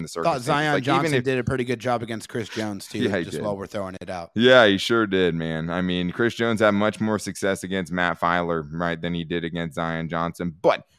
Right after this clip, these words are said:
Speaker 1: we have much more we're gonna get into from this game. We're gonna get into buy and sell on Monday as the Chargers regroup here a little bit, get a little bit of extra time off, hopefully get some people healthy, and we'll be back here on Monday with the updates on Justin Herbert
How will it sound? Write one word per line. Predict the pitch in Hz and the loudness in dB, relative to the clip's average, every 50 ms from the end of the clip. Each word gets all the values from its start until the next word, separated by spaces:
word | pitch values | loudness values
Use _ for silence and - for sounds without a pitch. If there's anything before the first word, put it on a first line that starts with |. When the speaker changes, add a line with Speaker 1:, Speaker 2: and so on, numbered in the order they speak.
| _ _ | _ _
Speaker 1:
we | 127 151 156 | 2 4 6
have | 135 120 117 | 6 4 4
much | 117 117 107 95 107 | 2 -2 -2 -2 -2
more | 110 107 101 | 0 0 0
we're | 98 | 0
gonna | 98 95 90 | 0 0 0
get | 85 90 90 | 0 -2 -2
into | 87 85 - 87 78 | -2 -4 -4 -8 -4
from | - 90 90 90 87 87 | -2 0 0 0 0 -2
this | 85 82 - | -2 -4 -4
game. | - 85 82 82 80 | -6 -6 -4 -4 -4
We're | 76 78 | -6 -4
gonna | 87 95 98 | -4 -4 -4
get | 85 98 85 | -4 -4 -4
into | 85 92 - 101 | -4 -6 -6 -8
buy | 95 80 73 92 95 101 107 | -8 -2 -2 0 0 0 -2
and | 107 104 101 | -2 -4 -4
sell | - - 107 107 107 107 | -2 0 2 2 2 2
on | - 107 120 120 123 131 131 | 0 0 0 0 0 -2 -2
Monday | 139 147 151 151 151 147 131 131 127 127 120 - _ _ _ _ | -2 0 2 2 2 2 4 4 4 4 2 0 _ _ _ _
as | - 110 113 101 104 | 0 2 2 2 0
the | 107 | -4
Chargers | - - 107 107 107 104 98 98 92 - | -2 2 2 2 4 2 0 -4 -6 -6
regroup | - 95 127 143 131 107 113 117 113 92 95 | -6 -4 -4 -4 -2 0 0 0 0 0 0
here | 104 104 104 101 | 0 2 2 2
a | 98 | 2
little | 92 98 95 98 92 | 0 0 0 0 -2
bit, | 85 95 92 90 76 | -2 -2 -4 -2 -2
get | 101 107 107 | -4 -2 -2
a | 107 | -2
little | 107 110 110 110 98 | -2 0 0 0 0
bit | 98 107 104 | 0 -2 0
of | 90 98 | 2 0
extra | 98 95 - - 80 | 0 0 -2 -8 -10
time | - 82 85 85 85 85 | -6 -2 -2 -2 0 0
off, | 82 85 80 - | 0 -2 0 0
hopefully | 95 104 - - 101 101 | -2 -2 -2 -2 -4 -4
get | 87 - 98 92 - | -2 -2 -4 -4 -4
some | - 98 95 85 - _ _ | -6 -8 -8 -8 -10 _ _
people | - 104 101 - _ 92 80 76 - | -14 -12 -12 -10 _ -10 -10 -6 -4
healthy, | 101 107 113 107 - 107 101 98 | -4 -4 -4 -4 -6 -6 -4 -2
and | 95 98 | -2 -2
we'll | 98 | -2
be | 95 98 92 | -2 -2 -2
back | 82 92 87 92 92 | -2 -2 -2 -2 -2
here | - 95 95 | -2 -2 -2
on | 90 87 | 0 0
Monday | 90 92 95 95 90 85 | -2 -2 0 0 -2 -2
with | 82 95 - - | -2 -4 -4 -4
the | 101 87 - | -4 0 0
updates | 92 82 - 92 90 90 - 87 | 0 0 0 -4 -4 -4 -2 -2
on | 85 92 95 | -2 -2 0
Justin | 87 90 90 - - 90 78 | 0 -2 -2 -2 -4 -8 -6
Herbert | 78 80 78 73 80 76 - | -4 -6 -6 -6 -8 -10 -10